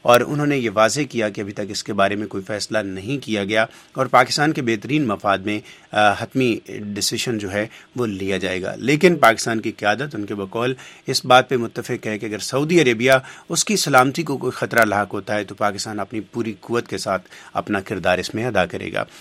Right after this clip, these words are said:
پاکستان کی opposition جماعتیں یہ باور کرا رہی ہیں کہ پاکستان کو اس میں کوئی ایکٹیو role play نہیں کرنا چاہیے، اس جنگ کا حصہ نہیں بننا چاہیے، کیونکہ اس کے اثرات جو ہیں یا اس کے جو مضمرات ہیں، پاکستانی سماج، پاکستانی معاشرے کو اس سے بچانا بے حد ضروری ہے۔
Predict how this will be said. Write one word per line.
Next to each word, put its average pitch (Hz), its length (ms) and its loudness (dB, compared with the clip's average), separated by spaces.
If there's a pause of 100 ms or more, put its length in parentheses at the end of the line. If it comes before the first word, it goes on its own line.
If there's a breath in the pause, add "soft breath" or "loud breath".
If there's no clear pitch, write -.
(160 loud breath)
پاکستان 160 340 4
کی 170 80 2
opposition 151 440 0
جماعتیں 123 380 2
یہ 113 140 -2
باور 104 280 0
کرا 101 280 -4
رہی 107 240 -6
ہیں 98 100 -4 (300 loud breath)
کہ - 100 -2
پاکستان 120 600 4
کو 110 140 -2
اس 107 160 -2
میں 110 140 0
کوئی 107 300 0 (300 loud breath)
ایکٹیو 151 320 2 (120)
role 117 180 2
play 101 220 -2
نہیں 101 320 -4
کرنا 95 260 -6
چاہیے، 98 340 -8
اس - 140 -8
جنگ 127 200 2
کا 113 120 0
حصہ 107 180 -2
نہیں 104 180 0
بننا 101 280 -6
چاہیے، 95 300 -6
کیونکہ 113 240 -8
اس 113 100 -8
کے 110 100 -10
اثرات 113 380 4
جو 110 200 -6
ہیں 107 140 -4 (320 loud breath)
یا 104 220 -4
اس 104 100 -4
کے 113 100 -8
جو 101 140 -6
مضمرات 110 520 4
ہیں، 110 80 0 (320 loud breath)
پاکستانی 135 420 4
سماج، 110 360 4
پاکستانی 110 380 -2
معاشرے 104 380 -2
کو 101 140 -8
اس 98 80 -8
سے 113 100 -10
بچانا 107 380 -4 (340 loud breath)
بے 104 180 -2
حد 98 160 -6
ضروری 92 440 -4
ہے۔ - 140 -6